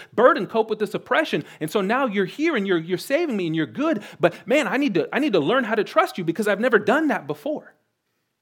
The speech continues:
And so through the wilderness wanderings, God is gonna form them into a people of faith. First thing we're gonna see, he's gonna do it by giving them daily opportunities for faith. Right? So they start their journey in twenty-two.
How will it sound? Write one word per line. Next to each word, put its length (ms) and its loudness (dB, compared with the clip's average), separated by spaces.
And 80 -12
so 120 -2
through 140 -8
the 100 -4
wilderness 560 -4
wanderings, 680 -4
God 180 -6
is 60 -14
gonna 160 -6
form 400 -6
them 80 -2
into 180 -6
a 40 -6
people 260 -6
of 80 -8
faith. 200 -4
First 180 0
thing 80 -2
we're 120 -2
gonna 40 -2
see, 120 -6
he's 120 -6
gonna 160 -4
do 140 -2
it 40 0
by 120 -4
giving 240 -2
them 100 -4
daily 400 -4
opportunities 880 -6
for 400 -4
faith. 720 -16
Right? 220 0
So 100 -2
they 100 -2
start 400 -2
their 120 2
journey 340 -4
in 80 -6
twenty-two. 640 -8